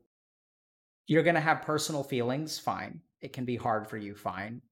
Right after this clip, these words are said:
There can be all kinds of consequences of this conversation. The reason that I'm particularly interested and would like permission to explore your feelings, to not name names, and explore the boundary, 'cause you drew a line in the sand,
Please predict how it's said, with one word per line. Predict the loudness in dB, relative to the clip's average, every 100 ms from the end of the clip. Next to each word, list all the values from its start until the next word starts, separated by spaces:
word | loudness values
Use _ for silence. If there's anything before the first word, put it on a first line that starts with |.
| _
There | -10
can | -6 -2
be | 2
all | 2
kinds | 0 -4 -4
of |
consequences | -6 -8 -8 -14 -16 -12
of | -12
this | -10
conversation. | -10 -10 -10 -10 -10 -10 -16 -20 _ _ _ _ _
The | 0
reason | 2 4 4 4 2 4
that | 4
I'm | 4 4 0
particularly | -6 -4 -4 -2 -4 -2 -2
interested | -2 -2 -4 -4 -4 -4
and | -4
would | -4
like | 0 0 -2
permission | -6 -4 -4 -4 -8
to | -6 -8
explore | -6 -4 0 0 0
your | -2 -6
feelings, | -6 -4 -4 -4 -6
to | -4
not | -2 2 2 2 -2
name | -6 -6 -8
names, | -6 -6 -6 -8 -4
and | -4
explore | -2 -4 2 4 4
the | 2
boundary, | -2 0 2 0 0 -2
'cause | -2 -4
you | 0
drew | 6 6
a |
line | 6 2 2
in | -2
the |
sand, | -4 -6 -6 -10